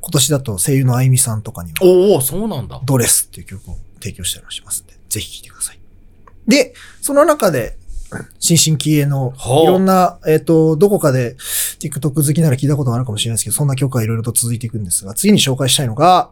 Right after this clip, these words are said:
Speaker 1: 僕一押しのボカロP、えー、怪力ベアさん。
Speaker 2: ほー。
Speaker 1: はい。
Speaker 2: はい。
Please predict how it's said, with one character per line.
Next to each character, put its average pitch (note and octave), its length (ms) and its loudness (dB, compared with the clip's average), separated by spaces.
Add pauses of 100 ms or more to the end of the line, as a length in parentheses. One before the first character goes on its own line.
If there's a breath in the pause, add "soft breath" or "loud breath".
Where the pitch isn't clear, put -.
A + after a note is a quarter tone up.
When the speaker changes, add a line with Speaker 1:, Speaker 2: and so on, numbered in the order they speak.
(140)
Speaker 1:
僕 A2+ 360 -6
一 - 220 -4
押 G#2+ 80 -4
し B2 140 -4
の F#3+ 320 6 (160)
ボ - 80 -8
カ G#2 120 -8
ロ F#2 100 -12
P、 G2 300 -12 (360)
え G3 160 -8
ー、 - 40 -20
怪 A#3 220 4
力 G#3+ 260 2
ベ D#3 140 2
ア - 80 -6
さ - 140 -4
ん。 - 40 -18 (520)
Speaker 2:
ほ A3 1080 8
ー。 D3 460 2
Speaker 1:
は A2+ 280 0 (120)
い。 - 100 -4
Speaker 2:
は C#3 120 4
い。 - 100 -12